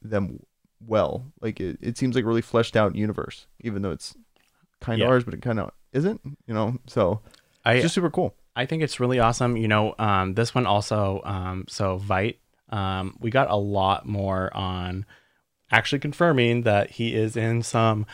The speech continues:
Speaker 2: crazy prison. I'm gonna guess this is something that Doctor Manhattan put him into.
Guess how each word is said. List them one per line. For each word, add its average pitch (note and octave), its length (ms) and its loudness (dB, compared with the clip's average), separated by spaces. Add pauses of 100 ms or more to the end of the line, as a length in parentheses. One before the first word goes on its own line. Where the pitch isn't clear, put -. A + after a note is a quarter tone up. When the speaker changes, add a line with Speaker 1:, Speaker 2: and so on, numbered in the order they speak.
(220)
Speaker 2:
crazy A2 380 -2
prison. B2 520 0
I'm G#2+ 140 -2
gonna G#2 180 0
guess A#2 280 2
this A#2 200 -4
is G#2+ 100 -2
something A2+ 260 -4
that A2 120 -2
Doctor A2 220 -4
Manhattan B2+ 380 -4
put A#2+ 160 -2
him C3+ 100 2
into. A2+ 440 0